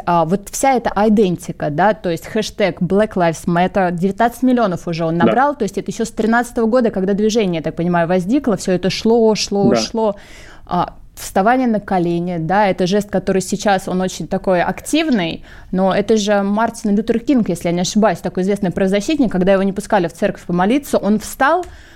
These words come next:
Speaker 1: но он встал на колено по отношению к Господу, а не по отношению к другим людям. То есть не наталкивает
Speaker 2: Абсолютно
Speaker 1: ли на,
Speaker 2: правильно.
Speaker 1: на то, что сейчас вот этот протест, он как-то, а, искусственно, наверное, выведен, потому что пошла Англия,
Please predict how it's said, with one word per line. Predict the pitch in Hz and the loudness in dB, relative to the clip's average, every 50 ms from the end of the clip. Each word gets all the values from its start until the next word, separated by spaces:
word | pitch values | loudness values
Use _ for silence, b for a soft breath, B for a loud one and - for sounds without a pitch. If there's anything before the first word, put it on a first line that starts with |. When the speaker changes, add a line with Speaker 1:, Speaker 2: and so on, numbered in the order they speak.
| B B | B B
Speaker 1:
но | - 196 208 214 220 214 214 - - | -2 2 4 4 6 6 4 4 2
он | 233 254 | 2 2
встал | - - - 262 254 240 | 2 2 2 2 2 2
на | 226 214 | 0 -2
колено | 214 226 208 220 247 294 311 302 233 196 | -2 -2 -2 0 0 0 2 2 0 0
по | - - 185 | -2 -4 -4
отношению | 185 196 196 - - 262 254 247 233 208 | -2 -4 -6 -4 -2 0 0 2 2 2
к | |
Господу, | 196 233 240 - - - 190 180 160 151 - - | 0 0 -2 -2 -6 -4 -2 -2 0 -2 -2 0
а | 175 175 | 0 0
не | 180 190 190 | 2 2 2
по | - | 2
отношению | - 202 233 226 220 - 262 226 202 185 | 0 2 0 -2 -2 0 0 0 0 0
к | 175 | 0
другим | 160 202 180 190 185 | 0 0 0 0 0
людям. | 190 196 202 185 147 160 156 - B B B B B B B - | 0 2 0 0 0 -2 -6 -8 B B B B B B B 0
То | 220 | 0
есть | 233 226 226 - | 0 0 0 0
не | 214 240 254 269 285 | 2 4 6 6 6
наталкивает | 277 269 262 262 - 320 349 339 302 330 269 214 - | 4 4 2 2 2 0 0 2 2 2 2 2 2
Speaker 2:
Абсолютно | 240 | 2
Speaker 1:
ли | 233 | 2
на, | 226 220 220 220 | 2 2 2 2
Speaker 2:
правильно. | 208 196 226 | 0 0 0
Speaker 1:
на | 226 226 220 | 0 0 0
то, | 226 - - 294 320 359 381 | -2 -2 -2 0 2 2 0
что | - - - - 254 247 220 | -2 -6 -6 -2 0 2 2
сейчас | 202 - - 208 - - 262 277 330 - - | 0 -2 -6 -8 -4 0 0 0 0 0 -4
вот | 226 208 | -4 -4
этот | 220 226 233 220 - | -2 -2 -4 -6 -4
протест, | - 214 208 - 285 359 381 - - | -4 -4 -2 -2 -2 -4 -4 -2 -2
он | 208 202 208 | 0 0 0
как-то, | 208 262 277 - - - 247 247 233 - | 0 -2 -4 -4 -2 0 0 0 0 0
а, | 220 208 208 208 202 202 202 - - | -2 -2 -2 0 0 0 -2 -2 -4
искусственно, | - - - - 311 - - 277 233 220 | -8 -10 -4 -4 -4 -2 0 2 2 4
наверное, | 202 196 190 196 196 185 202 208 | 4 2 2 2 2 2 2 2
выведен, | 196 262 254 226 208 - 165 160 160 147 - | 2 4 4 2 2 0 -2 -6 -8 -10 -10
потому | - - 202 202 220 | -6 -4 -2 -2 -2
что | 214 - - | -2 -4 -4
пошла | - 185 - - 196 160 - | -4 -4 -2 0 -2 0 2
Англия, | 196 214 247 262 254 233 254 254 240 233 226 220 220 | 2 2 2 2 0 0 0 0 0 0 0 -2 -4